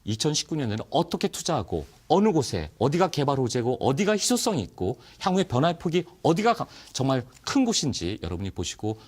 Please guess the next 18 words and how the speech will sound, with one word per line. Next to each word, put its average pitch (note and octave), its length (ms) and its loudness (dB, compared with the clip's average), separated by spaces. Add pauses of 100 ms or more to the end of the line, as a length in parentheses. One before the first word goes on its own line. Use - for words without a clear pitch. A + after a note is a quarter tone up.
투자를 C3+ 320 -2
하셔야 D#3+ 280 -4
된다는 F2 300 -6
점. C#2 160 -12 (280)
아까 C#3+ 240 0
제가 C#3+ 280 0
일부 B2 280 0
도시, B2 320 -2
뭐 A#2 100 -10
청량리나 C3 720 -2 (200)
삼성동이나 A#2+ 840 -2
특히나 - 300 -8
서울역 F#3 360 0
주변 F#2+ 320 -4
이런 G#2 140 -2
데 G2+ 60 -4
많이 F2+ 200 -6
강조했죠. F2+ 540 -6